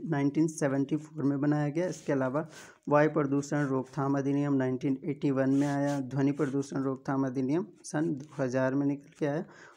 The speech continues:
और पर्यावरण संरक्षण अधिनियम नाइनटीन एटी सिक्स, ये सबसे ज़्यादा important है। इसके अलावा वन संरक्षण अधिनियम नाइनटीन एटी का और वन्य जीव संरक्षण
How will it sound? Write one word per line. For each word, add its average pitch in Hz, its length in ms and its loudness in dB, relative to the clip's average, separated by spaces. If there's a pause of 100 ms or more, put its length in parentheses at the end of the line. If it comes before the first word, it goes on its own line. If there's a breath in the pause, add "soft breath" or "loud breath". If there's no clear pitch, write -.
और 151 80 2
पर्यावरण 151 460 4
संरक्षण 147 480 -2
अधिनियम 139 420 2
नाइनटीन 139 560 0
एटी 151 220 -2
सिक्स, - 480 -6 (120)
ये 147 160 0
सबसे 139 360 -6
ज़्यादा 131 260 -2
important 135 560 -2
है। 165 60 2
इसके 151 200 -4
अलावा 131 280 2
वन 135 220 -2
संरक्षण 139 460 -4
अधिनियम 131 360 0
नाइनटीन 127 400 -4
एटी - 240 -6
का 185 120 -4
और 160 140 0
वन्य 131 300 0
जीव 131 140 -2
संरक्षण 151 500 -2